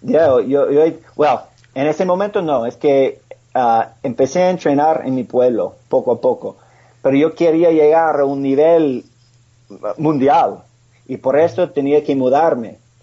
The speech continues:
Y cuando me fui del pueblo, no conocía a, a nadie, es que yo, yo me fui a Nueva Jersey, conocí a mucha gente, y poco a poco empecé a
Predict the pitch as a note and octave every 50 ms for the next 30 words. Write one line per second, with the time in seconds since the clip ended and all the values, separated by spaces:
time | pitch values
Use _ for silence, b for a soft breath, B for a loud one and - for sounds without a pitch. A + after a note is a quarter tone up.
0 | b b b b b b b - - D3 D3+ D3 C#3+ C#3+ C#3 C3+ - - E3 F3
1 | F3 E3+ D#3 C3+ A#2+ - - E3+ F3 F3+ F3 D#3 D#3 D#3+ F3 F3 - - _ _
2 | _ _ _ _ _ _ _ _ - C3+ C3+ C3+ - - D#3+ D#3 D#3 D3 - -
3 | D#3 D3+ D3 C3+ - - _ _ _ _ _ _ _ _ _ _ - B2+ B2+ A#2+
4 | A#2 - B2 A#2+ B2 D3 E3 C#3+ B2 A2 A2 A#2 A#2 A#2 - C3 B2+ A#2+ A#2+ A2+
5 | - - A#2+ C3 C3 C3 B2+ - A2 C3+ C3 C3+ C3 C3+ - D3 C#3 C3+ C3 B2+
6 | A#2+ B2+ B2 A#2+ A2 B2+ D#3+ F#3+ F#3 F#3 - G3+ G#3 G3+ G3+ _ b b b b
7 | b b b b - C3+ B2+ A#2+ - - D3+ C3+ C3+ C#3+ C#3+ C3+ B2 C3 E3 F#3+
8 | F3+ - G3+ G3 G3+ G3+ G3+ - _ _ - C3+ - D#3 D#3+ D#3+ - G3 F3+ -
9 | - E3 E3 D#3+ - D#3+ D3+ D3 C#3+ C3+ A#2+ A2+ - _ - - A2 - B2 A2+
10 | - - C#3+ C3+ B2 B2 A#2+ A#2 A#2 G#2+ -